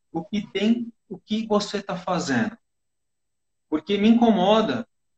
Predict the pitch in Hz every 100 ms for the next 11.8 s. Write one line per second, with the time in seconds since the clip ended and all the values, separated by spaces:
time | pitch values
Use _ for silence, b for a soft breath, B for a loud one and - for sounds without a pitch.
0 | _ - 131 170 180 208 185 165 117 -
1 | - - _ _ 143 - 226 226 - 226
2 | 147 151 202 185 180 190 226 - 208 262
3 | 254 233 247 233 269 285 277 359 392 254
4 | 185 135 131 175 202 - 196 214 226 226
5 | 226 _ _ _ - 135 143 147 143 139
6 | 120 - _ _ _ - 233 269 233 208
7 | 262 233 180 226 226 208 226 - 240 226
8 | 226 254 214 135 - - _ _ _ _
9 | _ _ - - 202 226 175 117 - _
10 | _ - 143 147 143 135 127 120 120 _
11 | _ _ _ _ 185 208 214